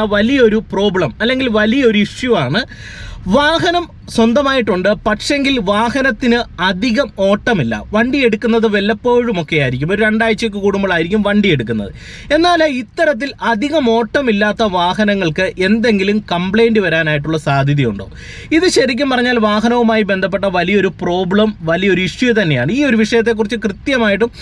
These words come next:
വാഹനമുള്ളവര് അല്ലെങ്കിൽ അധികമായിട്ട് വാഹനം ഉപയോഗിക്കാത്തവര്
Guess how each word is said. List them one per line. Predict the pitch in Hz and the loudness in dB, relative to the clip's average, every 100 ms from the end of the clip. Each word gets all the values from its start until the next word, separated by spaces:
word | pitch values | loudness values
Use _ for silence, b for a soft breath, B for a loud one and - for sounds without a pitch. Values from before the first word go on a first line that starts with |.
| B B 160 | B B -2
വാഹനമുള്ളവര് | 190 214 240 233 190 196 202 190 208 - | 0 0 0 2 2 2 2 2 0 0
അല്ലെങ്കിൽ | 170 202 202 | 0 0 0
അധികമായിട്ട് | 185 202 233 220 202 185 | 0 0 0 0 0 0
വാഹനം | 175 196 190 | -2 -2 -2
ഉപയോഗിക്കാത്തവര് | 165 170 190 185 - 202 190 180 170 | 0 2 0 -2 -2 -2 0 -2 -2